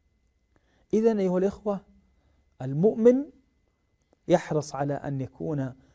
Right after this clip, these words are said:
على ال-، على السنة، لأن تعظيم السنة أجرها عظيم وثوابها جزيل. أما البدع والمحدثات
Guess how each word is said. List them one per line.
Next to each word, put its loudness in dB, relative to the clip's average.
على -2
ال-، -2
على -2
السنة، -10
لأن 4
تعظيم 2
السنة -4
أجرها -2
عظيم -8
وثوابها 2
جزيل. -2
أما 0
البدع 4
والمحدثات 2